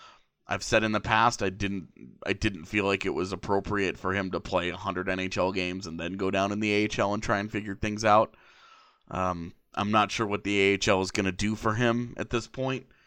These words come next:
outside of just confidence and, and remembering that he's good at hockey and, and that, you know, once upon a time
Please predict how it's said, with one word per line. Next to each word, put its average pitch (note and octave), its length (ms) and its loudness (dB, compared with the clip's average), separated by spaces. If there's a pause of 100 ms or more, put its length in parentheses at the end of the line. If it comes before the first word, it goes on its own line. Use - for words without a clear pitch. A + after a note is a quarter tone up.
(220)
outside G2+ 400 2
of F#2+ 100 0
just G2+ 240 -4
confidence G#2+ 840 2
and, F#2 340 -2
and E2+ 260 -4
remembering F#2+ 600 0
that F2 80 -4
he's G2 220 -8
good E2+ 200 -4
at D2+ 80 -2
hockey G#2 640 2
and, F2 240 -6 (400)
and G2 180 -2
that, F#2 280 6 (180)
you G2 160 -2
know, F2 100 2
once G2 300 0
upon G#2 260 0
a G2 60 -4
time G#2+ 480 -2